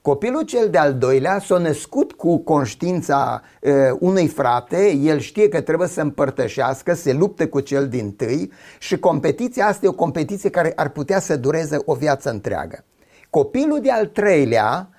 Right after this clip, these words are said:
este copilul care probabil are poziția cea mai favorizată. E, toată lumea a înțeles că părinții nu-s doar a unuia singur. Hmm. E, toată lumea a înțeles că, e, lucrurile trebuie să împărtășite.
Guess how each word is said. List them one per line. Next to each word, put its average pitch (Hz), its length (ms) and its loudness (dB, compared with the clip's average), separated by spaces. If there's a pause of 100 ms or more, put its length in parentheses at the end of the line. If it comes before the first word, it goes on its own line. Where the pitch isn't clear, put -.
(160)
este 185 320 2
copilul 196 400 -2
care 208 240 -2
probabil 190 460 -2
are 185 200 2
poziția 175 520 -4
cea 226 220 -6
mai 226 200 -2
favorizată. 160 1000 -2 (440)
E, 143 220 4
toată 214 440 0
lumea 208 420 0
a 185 80 -4
înțeles 175 640 0
că 190 300 2 (100)
părinții 190 760 2
nu-s 190 340 -2
doar 175 320 0
a 160 200 -2
unuia 156 360 0
singur. 95 680 -8 (100)
Hmm. 131 80 -4 (180)
E, 147 240 4
toată 233 380 0
lumea 202 400 0
a 170 60 -4
înțeles 165 560 0
că, 180 460 4
e, 160 280 -2
lucrurile 185 460 2
trebuie 180 340 -2
să - 160 -10
împărtășite. 143 1080 -4